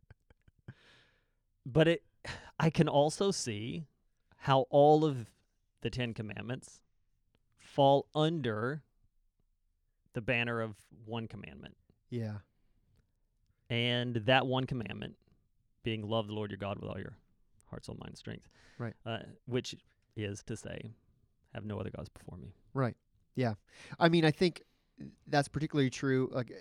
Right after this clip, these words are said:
Speaker 2: when we look at the commandments in regards to our behavior and treatment of other people. Um,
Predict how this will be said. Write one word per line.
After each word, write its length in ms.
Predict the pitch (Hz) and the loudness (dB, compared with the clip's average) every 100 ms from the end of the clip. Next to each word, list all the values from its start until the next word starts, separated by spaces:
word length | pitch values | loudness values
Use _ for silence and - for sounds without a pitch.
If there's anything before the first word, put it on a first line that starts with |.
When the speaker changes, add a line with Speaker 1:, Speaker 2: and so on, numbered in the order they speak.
| - | -8
Speaker 2:
when 120 | 143 | -4
we 120 | 135 | -2
look 260 | 131 135 - | 2 2 2
at 340 | 139 127 123 - - | 2 2 0 -8 -12
the 120 | 127 | -10
commandments 580 | 113 123 123 123 120 - - | -6 -4 -4 -4 -8 -10 -12
in 80 | |
regards 400 | 123 113 120 113 | -8 -4 -4 -4
to 160 | - 117 | -6 -4
our 160 | 117 110 | -2 -4
behavior 640 | 110 107 110 110 110 107 _ _ _ - | -6 -6 -4 -4 -4 -6 _ _ _ -16
and 120 | 117 | -12
treatment 280 | - 113 110 | -10 -8 -6
of 80 | |
other 140 | 107 104 | -6 -6
people. 720 | - - 190 - 120 110 196 _ _ - _ _ _ _ | -6 -4 -2 0 0 2 0 _ _ -20 _ _ _ _
Um, 520 | - 117 117 117 113 | -4 0 2 0 -2